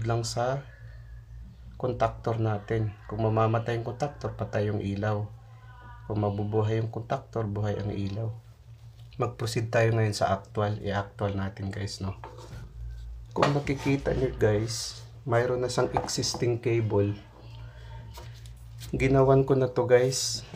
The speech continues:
Kung titignan natin sa drawing, gaya ng sinabi ko nung sa mga previous video ko,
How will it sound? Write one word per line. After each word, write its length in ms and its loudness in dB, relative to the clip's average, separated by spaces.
Kung 160 -2
titignan 560 0
natin 240 2
sa 160 2
drawing, 720 4
gaya 320 4
ng 160 4
sinabi 560 2
ko 80 0
nung 160 2
sa 160 0
mga 240 2
previous 480 0
video 480 2
ko, 160 2